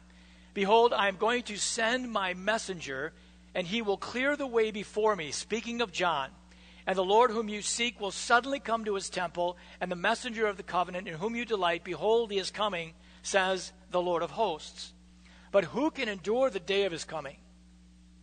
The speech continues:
And who can stand when he appears? For he is like a refiner's fire, like fuller's soap.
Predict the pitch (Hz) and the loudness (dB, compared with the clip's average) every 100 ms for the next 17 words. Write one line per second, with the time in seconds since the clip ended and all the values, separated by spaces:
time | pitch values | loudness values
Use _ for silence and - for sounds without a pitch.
0 | - - - - - 185 175 262 294 233 | -20 -20 -20 -20 -8 -4 -2 -2 -2 -4
1 | - 196 208 190 185 170 - 220 190 147 | -2 0 0 -2 -4 -6 -4 -2 -2 -2
2 | - - - - - - - 147 165 220 | -12 -18 -20 -20 -20 -18 -10 -8 -2 0
3 | 180 175 190 190 180 190 180 175 190 190 | 2 2 2 0 -8 -6 -4 -2 -2 -4
4 | - - 180 185 185 170 175 - 185 185 | -6 -2 0 2 0 -4 -6 -8 -6 -4
5 | 175 - 151 151 - | -6 -8 -8 -8 -12